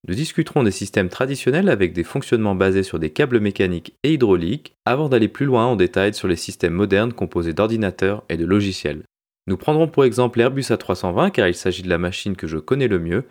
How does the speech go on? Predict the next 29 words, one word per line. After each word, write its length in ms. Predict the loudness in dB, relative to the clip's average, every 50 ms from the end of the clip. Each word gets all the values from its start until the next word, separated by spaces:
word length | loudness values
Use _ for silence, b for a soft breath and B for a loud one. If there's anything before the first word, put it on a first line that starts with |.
| _ _ -6
et 60 | -6
pour 160 | 0 2 2
laquelle 340 | 4 4 2 2 0 0 0
j'ai 120 | 0 0
accès 240 | -2 -2 -2 -2 0
à 20 | 2
la 100 | 2 2
documentation. 680 | 0 -2 -4 -8 -8 -6 -4 -4 -6 -6 -8 -16 -16 _ _ _ _ _ _ _ _ _ _
Pour 160 | -2 -2 0
conclure, 400 | 0 -2 -2 2 4 4 4 4
nous 160 | 4 2 2 2
effectuerons 480 | 2 0 -2 -2 -2 -2 -2 -2 0
la 100 | 0 -2
comparaison 560 | -2 -2 -4 -2 0 2 4 4 2 2 0
de 120 | 0 -2 -2
ces 160 | -2 -2 -6
différents 380 | -4 -4 -2 0 2 2 2 0
types 200 | -2 -4 -4 0
de 120 | 0 -2
systèmes 580 | -2 -2 -8 -8 -2 0 2 2 2 0 -4 -8 _ -4
en 80 | 0
détaillant 420 | 2 2 2 4 2 2 2 2 2
les 160 | 2 2 2
avantages 460 | 0 0 -2 -4 -2 -2 -2 -2 0
et 60 | -2
les 120 | -4 -2 -4
inconvénients 520 | -8 -6 -4 -4 -2 -2 -2 -4 -4 -6
de 80 | -6 -6
chacun. 340 | -6 -8 -8 -8 -10 -14